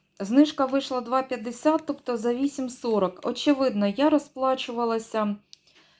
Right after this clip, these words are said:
і та, і та по дев'ять дев'яносто, десять дев'яносто була. Але я розплатилася карткою, яка дає мені знижки в А Т Б.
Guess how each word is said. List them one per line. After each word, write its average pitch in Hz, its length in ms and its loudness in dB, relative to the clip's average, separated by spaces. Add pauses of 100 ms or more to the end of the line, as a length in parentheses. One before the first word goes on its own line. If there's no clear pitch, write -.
(140)
і 247 80 -6
та, 294 340 4
і 247 100 -6
та 226 240 2
по 214 160 -4
дев'ять 202 400 -4
дев'яносто, 185 760 -4
десять 190 380 -2
дев'яносто 180 640 -2
була. 294 380 4 (560)
Але 254 220 2
я 294 140 4
розплатилася 262 800 -2
карткою, 220 1000 -4 (960)
яка 233 300 -4
дає 240 280 -2
мені 220 260 -2
знижки 226 420 -4
в 196 120 -4
А 214 40 -2
Т 214 140 -6
Б. 180 400 -2